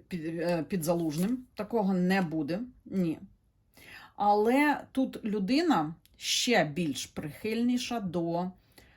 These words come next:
ем, Зеленського, щоб ви розуміли. І все ж таки я хочу бачити, чи буде краще для України. М,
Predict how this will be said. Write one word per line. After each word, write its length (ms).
ем, 1900
Зеленського, 720
щоб 200
ви 140
розуміли. 560
І 80
все 280
ж 140
таки 180
я 60
хочу 300
бачити, 480
чи 160
буде 240
краще 480
для 160
України. 640
М, 300